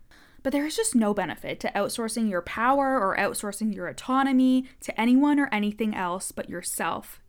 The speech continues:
in this business. And you know why this is so great? Because you get to fully fucking own your wins. You get to take full fucking responsibility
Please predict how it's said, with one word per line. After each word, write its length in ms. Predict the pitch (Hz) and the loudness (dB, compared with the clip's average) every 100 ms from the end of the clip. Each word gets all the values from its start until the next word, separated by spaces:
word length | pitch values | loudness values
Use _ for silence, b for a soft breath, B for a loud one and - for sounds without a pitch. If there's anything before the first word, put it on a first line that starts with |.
| - | -16
in 420 | 202 190 180 196 214 | -12 -10 -8 -10 -10
this 180 | 185 - | -8 -8
business. 580 | 139 - - - - - | -8 -10 -12 -14 -14 -8
And 160 | 226 214 | -2 0
you 80 | 240 | 0
know 100 | 240 | 0
why 160 | 240 | -2
this 220 | 233 240 | -2 -6
is 100 | 240 | -6
so 140 | 254 247 | -4 -2
great? 400 | 247 277 440 - B B | -2 -2 -2 -6 B B
Because 380 | 247 233 226 220 | -8 -4 -4 -4
you 40 | 233 | -4
get 160 | 285 | -4
to 80 | 339 | -6
fully 500 | - - 220 208 214 | -8 -6 -4 -2 -4
fucking 560 | 220 208 190 208 196 185 | -4 -6 -6 -6 -8 -8
own 440 | 185 180 175 175 190 | -8 -8 -8 -12 -14
your 180 | - 160 | -14 -10
wins. 480 | 170 135 - 202 - | -6 -6 -8 -10 -8
You 80 | 220 | -4
get 160 | 226 | -4
to 80 | 226 | -6
take 240 | 220 214 | -6 -8
full 320 | - - 233 262 | -6 -4 -2 -2
fucking 320 | 262 254 240 | -2 -4 -4
responsibility 960 | 220 - 190 - 214 165 185 233 311 | -4 -6 -10 -8 -8 -6 -4 -2 0